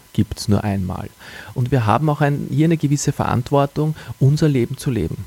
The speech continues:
Auch insbesondere als Eltern. Als Eltern haben wir auch die Verpflichtung, das zu tun, weil wir es unseren Kindern vorleben. Von dem bin ich zutiefst überzeugt. Und das ist die Motivation dahinter, warum ich jetzt früh morgens hier sitze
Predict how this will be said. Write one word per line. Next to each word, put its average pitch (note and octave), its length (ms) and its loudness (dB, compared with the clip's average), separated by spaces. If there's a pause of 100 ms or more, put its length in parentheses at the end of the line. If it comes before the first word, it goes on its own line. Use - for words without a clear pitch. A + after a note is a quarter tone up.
(160)
Auch A#2 220 6
insbesondere E3+ 680 2
als - 140 -4
Eltern. - 480 -4 (720)
Als A2 160 2
Eltern G#2+ 380 2
haben C3+ 240 2
wir C3 120 4
auch - 140 0
die C#3+ 100 -4
Verpflichtung, - 540 -6
das - 180 -8
zu - 120 -6
tun, A#2 340 -2
weil A#2 220 4
wir D3+ 60 4
es - 100 0
unseren C#3+ 280 2
Kindern C#3 360 -2
vorleben. - 520 -8 (640)
Von A2+ 140 2
dem B2+ 160 4
bin D3 80 4
ich C#3 120 -2
zutiefst - 460 0
überzeugt. B2+ 680 0 (480)
Und A#2 360 2 (1080)
das - 200 4
ist C3+ 140 -2
die C#3 60 0
Motivation A2 640 0
dahinter, G#2 340 2
warum G2+ 180 6
ich G#2 120 2
jetzt G#2+ 160 0
früh A#2 160 0
morgens G#2+ 360 2
hier B2 200 2
sitze C#3+ 320 -2